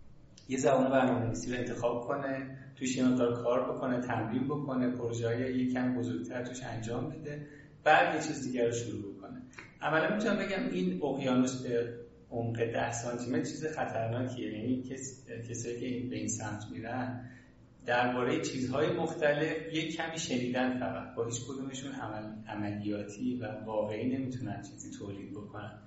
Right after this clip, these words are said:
این خیلی خوب نیست، چون تا با یه چیزی خوب کار نکنیم تا، اه، اون مشکلاتش و نکاتش و در واقع جزئیاتش رو یاد نمی‌گیریم.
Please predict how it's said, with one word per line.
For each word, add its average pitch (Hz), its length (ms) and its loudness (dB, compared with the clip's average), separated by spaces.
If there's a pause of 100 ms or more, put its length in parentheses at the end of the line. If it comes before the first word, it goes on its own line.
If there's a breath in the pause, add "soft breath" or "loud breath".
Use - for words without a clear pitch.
(300 loud breath)
این 151 120 -8
خیلی 139 220 0
خوب 139 260 0
نیست، - 360 2 (220 loud breath)
چون 147 180 -6
تا 147 120 2
با 127 140 2
یه - 140 2
چیزی - 280 -4
خوب - 300 -8
کار 123 280 4
نکنیم 123 460 2
تا، 120 120 0
اه، 113 60 2 (680)
اون 135 120 -2
مشکلاتش 117 760 2 (120)
و 104 100 -4
نکاتش 110 540 -6
و 107 140 -12
در 101 140 -8
واقع 110 300 -12 (420 loud breath)
جزئیاتش 117 640 -2
رو 131 80 -6
یاد 123 300 2
نمی‌گیریم. - 520 -2